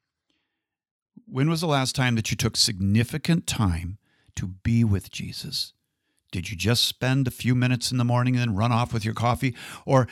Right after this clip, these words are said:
do you take significant time with Jesus? Slow faith.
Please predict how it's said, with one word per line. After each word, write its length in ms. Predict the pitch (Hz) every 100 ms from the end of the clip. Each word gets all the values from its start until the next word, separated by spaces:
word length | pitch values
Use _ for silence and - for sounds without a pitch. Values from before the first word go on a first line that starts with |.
| -
do 100 | -
you 200 | 120 147
take 280 | 170 147 127
significant 1400 | - - 127 104 107 113 123 151 - 151 143 - 104 -
time 560 | - 120 120 98 85 78 - - -
with 400 | 110 107 - 101
Jesus? 920 | 80 90 123 135 110 82 80 - - -
Slow 960 | - - - - 113 113 104 85 78 82 _ _ _
faith. 840 | - - 95 90 - - -